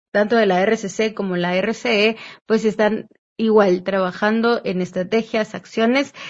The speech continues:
que benefician, eh, que, en donde el, el, el, el, el colaborador, pues, está, como usted bien lo dijo, regresando, pues, una, un, un bien a la comunidad. Hablemos ahora de, de lo que siempre se habla en R C, los disti-, los stakeholders,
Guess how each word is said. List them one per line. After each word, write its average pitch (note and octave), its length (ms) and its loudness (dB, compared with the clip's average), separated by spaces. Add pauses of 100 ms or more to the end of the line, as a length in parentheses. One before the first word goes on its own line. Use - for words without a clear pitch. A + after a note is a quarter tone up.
(140)
que A3+ 260 2
benefician, G#3 960 0
eh, F3 580 -4
que, - 80 -4
en G#3+ 260 4
donde G#3 280 2
el, G3 200 -2
el, F#3+ 320 -2
el, F#3+ 240 0
el, E3+ 920 -2 (140)
el F#3 220 -4
colaborador, G3 800 2 (300)
pues, G3 220 -4
está, G#3 560 0 (100)
como G3 220 0
usted F#3 340 -2
bien G3+ 180 -2
lo F#3+ 120 2
dijo, G3+ 420 -2 (300)
regresando, F#3 880 0
pues, D#3 300 -6
una, F#3+ 280 0
un, F#3+ 320 -4
un G3 140 -2
bien F3+ 300 0
a F#3+ 120 -2
la F3+ 160 -2
comunidad. E3 640 -4 (340)
Hablemos A#3+ 520 4
ahora A3 340 4
de, F#3+ 200 0
de G3 200 -2
lo F#3+ 180 2
que F#3 280 -2
siempre G#3+ 400 0
se G3 120 0
habla G3+ 280 4
en F#3+ 80 -2
R G3 200 -2
C, - 320 -4
los E3+ 220 -4
disti-, F#3+ 380 -4
los G3 180 2
stakeholders, G3 960 -2